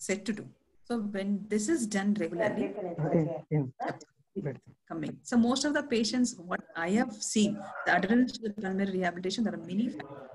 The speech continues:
Speaker 1: Just, just not only the understanding, the patient may understand, but there are other external factors which is restricting the,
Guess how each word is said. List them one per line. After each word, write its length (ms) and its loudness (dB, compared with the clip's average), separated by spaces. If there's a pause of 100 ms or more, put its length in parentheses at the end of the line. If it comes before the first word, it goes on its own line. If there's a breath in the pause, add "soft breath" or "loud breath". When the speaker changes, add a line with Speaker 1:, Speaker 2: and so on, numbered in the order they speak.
(720)
Speaker 1:
Just, 440 -6
just 200 0
not 280 0
only 400 2
the 140 -8
understanding, 360 -2
the 140 -10
patient 220 0
may 180 -4
understand, 460 -4 (360)
but 160 2
there 180 -6
are 60 -10 (100)
other 240 -2
external 460 -2 (100)
factors 280 -4
which 140 -6
is 120 -4
restricting 300 -4 (800)
the, 160 -6